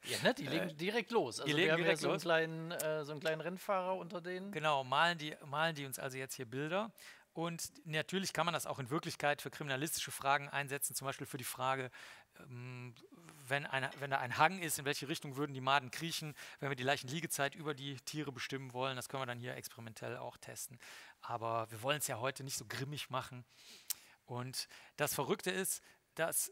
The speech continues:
Speaker 2: äh, diese Bilder immer su-, super beliebt sind. Also wenn du das jetzt bei deinem Kindergeburtstag oder sowas machst, also nicht bei deinem, sondern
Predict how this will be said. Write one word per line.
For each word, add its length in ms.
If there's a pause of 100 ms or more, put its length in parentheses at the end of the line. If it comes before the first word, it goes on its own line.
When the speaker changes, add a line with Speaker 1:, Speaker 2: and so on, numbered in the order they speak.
(140)
Speaker 2:
äh, 120
diese 240
Bilder 420
immer 220
su-, 180
super 340
beliebt 260
sind. 160
Also 140
wenn 80
du 60
das 100
jetzt 160
bei 80
deinem 100
Kindergeburtstag 680
oder 120
sowas 240
machst, 160
also 80
nicht 120
bei 80
deinem, 340
sondern 240